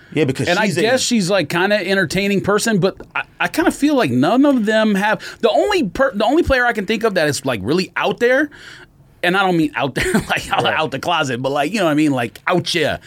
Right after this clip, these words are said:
Speaker 2: is Sue Bird, and that's because she's married to Megan Rapinoe. So it's
Speaker 1: And,
Speaker 2: like
Speaker 1: and she's a, a coach in the N B A.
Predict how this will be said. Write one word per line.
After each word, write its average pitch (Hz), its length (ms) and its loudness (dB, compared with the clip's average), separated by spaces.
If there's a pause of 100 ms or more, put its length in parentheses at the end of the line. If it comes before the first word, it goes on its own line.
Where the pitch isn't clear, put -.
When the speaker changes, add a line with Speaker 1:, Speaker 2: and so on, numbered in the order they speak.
(360)
Speaker 2:
is 151 120 0
Sue 214 220 2
Bird, 151 420 2
and 147 140 -4
that's 208 160 -2
because 196 240 -2
she's 165 220 -2
married 190 420 0
to 160 100 -2
Megan 185 300 0
Rapinoe. - 460 0 (260)
So 233 300 0
it's - 160 0
Speaker 1:
And, 269 80 0
Speaker 2:
like 226 320 0
Speaker 1:
and 143 180 0
she's 135 160 -2
a, 104 180 0 (560)
a 104 60 -2
coach - 500 -4 (120)
in 107 80 -4
the 117 80 0
N 123 80 2
B 131 100 2
A. 143 180 0